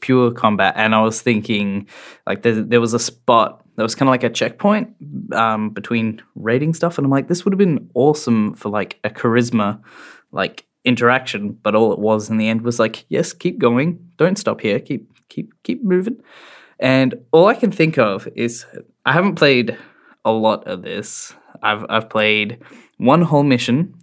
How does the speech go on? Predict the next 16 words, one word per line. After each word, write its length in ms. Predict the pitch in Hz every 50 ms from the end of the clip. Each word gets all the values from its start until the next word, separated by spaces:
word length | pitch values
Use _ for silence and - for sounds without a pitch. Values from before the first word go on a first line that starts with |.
| -
and 180 | - 127 113 117
then 480 | 117 110 110 113 110 110 110 104 - - -
the 260 | 127 139 131 127 123
majority 460 | 123 117 107 117 113 110 117 120 123
of 100 | 131 143
the 80 | 151 151
second 360 | - - 104 104 - 107 107
one. 220 | 107 107 110 160 160 -
<laughs> 40 | - - _ _ _ _ _ _ - - - - 139 - - 156 131 -
And, 580 | - 117 117 120 117 120 117 117 - - - _ _ _ _
and 180 | - 135 139 135
to 100 | - 160
me, 220 | 160 180 202 214 180 - - -
it 100 | 147 135
just 200 | - 147 143 -
spoke 460 | - - - - 135 123 110 - -